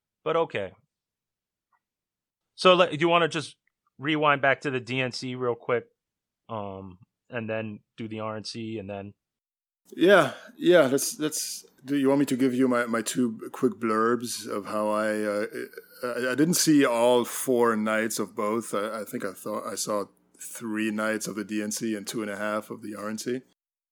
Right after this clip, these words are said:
Speaker 1: I think I saw two nights of the D N C, and I didn't watch any nights of the R N C. I just kind of watched the highlights, uh, you know,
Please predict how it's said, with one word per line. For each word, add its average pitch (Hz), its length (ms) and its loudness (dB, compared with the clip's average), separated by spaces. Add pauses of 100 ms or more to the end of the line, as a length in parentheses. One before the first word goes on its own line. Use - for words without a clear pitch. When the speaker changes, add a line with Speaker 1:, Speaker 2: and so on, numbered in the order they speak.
(600)
Speaker 1:
I 143 100 6
think 160 180 4
I 160 60 8
saw 139 320 10 (240)
two 156 180 8
nights 131 280 4
of 117 60 -2
the 110 60 4
D 110 180 2
N 107 80 4
C, 110 480 4 (760)
and 120 420 4
I 131 120 4
didn't 147 240 2
watch 170 360 4
any 143 220 0
nights 131 320 -2
of 120 60 -6
the 113 100 -2
R 117 240 -2
N 110 100 -6
C. 117 280 -8
I 113 100 -4
just 113 300 -14
kind 139 160 2
of 110 80 -6
watched 117 340 2
the 120 120 -4
highlights, 117 520 -4 (300)
uh, 107 260 -4 (280)
you 120 140 -6
know, 87 200 -6